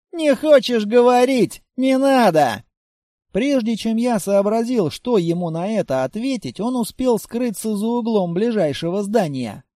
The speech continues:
Когда я вернулся назад к ночлежке, на входе меня уже поджидал Иваныч.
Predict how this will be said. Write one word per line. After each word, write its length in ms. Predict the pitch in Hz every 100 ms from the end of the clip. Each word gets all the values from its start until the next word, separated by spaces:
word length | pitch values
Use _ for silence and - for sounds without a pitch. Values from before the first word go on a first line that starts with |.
| _ _ _ _ _
Когда 380 | - 135 160 262
я 180 | 269 247
вернулся 540 | 226 214 240 226 175
назад 360 | 165 170 214 220
к 60 | -
ночлежке, 800 | 170 165 196 262 247 - 120 120
на 160 | 131
входе 400 | - 254 262 208
меня 380 | 202 214 254 240
уже 360 | - 165 147 247
поджидал 760 | - 202 175 208 190 165 160 156
Иваныч. 760 | 226 254 196 127 113 107 -